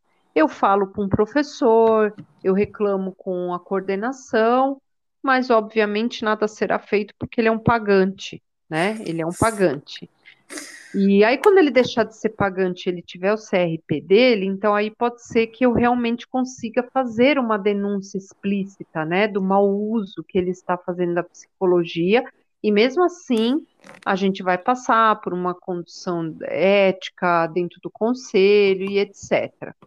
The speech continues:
o que é, é permitido pra nós fazer dentro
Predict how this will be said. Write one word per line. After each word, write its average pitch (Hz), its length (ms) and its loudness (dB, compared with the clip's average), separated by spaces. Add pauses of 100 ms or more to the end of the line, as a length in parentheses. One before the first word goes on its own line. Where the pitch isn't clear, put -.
(200)
o 180 80 -8
que 185 640 -6 (340)
é, 156 760 -4 (100)
é 165 100 -10
permitido 175 600 -6
pra 190 140 -2
nós 175 300 -4
fazer 190 520 -2
dentro 190 400 -6